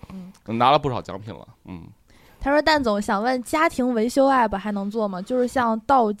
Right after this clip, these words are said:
Speaker 1: 像到家或者啄木鸟维修这种，
Speaker 2: 嗯。
Speaker 1: 想做一个 app，然后整合社区的维修工人、直营加加盟，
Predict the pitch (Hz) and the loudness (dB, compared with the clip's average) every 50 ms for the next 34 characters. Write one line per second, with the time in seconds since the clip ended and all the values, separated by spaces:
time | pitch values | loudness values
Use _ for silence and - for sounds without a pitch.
0 | - - - - - - 339 294 254 240 - - 339 247 233 214 - 269 269 277 | -10 -20 -18 -16 -8 -4 -4 -4 -4 -2 0 2 4 6 4 4 4 2 2 2
1 | 285 277 - 277 233 214 214 190 180 185 190 202 202 233 277 269 214 185 185 180 | 2 2 4 4 4 4 2 0 -2 -2 -2 -2 -2 -2 -2 -2 -2 -2 -2 -4
2 | 185 208 233 220 226 220 226 214 196 190 151 - - _ _ _ - 294 277 240 | -4 -4 -4 -6 -6 -4 -6 -6 -6 -6 -8 -10 -12 _ _ _ -4 -2 0 2
3 | 233 214 226 226 285 294 285 269 269 277 269 247 226 220 196 196 190 214 233 233 | 2 0 0 2 2 2 4 4 4 4 2 2 2 2 2 2 2 2 2 2
4 | 226 - 220 190 185 185 - - 190 180 185 214 208 - 269 247 240 - - 233 | 2 2 0 0 0 -2 -4 -4 -2 -2 -2 -2 0 0 0 0 0 -2 -4 -2
5 | 226 208 196 190 196 202 240 226 226 233 233 240 233 208 185 190 190 - 190 202 | 0 0 0 0 -2 0 0 -2 0 0 -2 0 0 0 0 -2 -4 -2 0 2
6 | 233 233 202 190 190 196 208 226 214 208 214 208 233 226 226 226 208 180 175 185 | 2 4 2 2 0 -2 -2 -2 -2 -2 -2 -2 -2 0 0 0 0 0 0 -2
7 | 202 | -2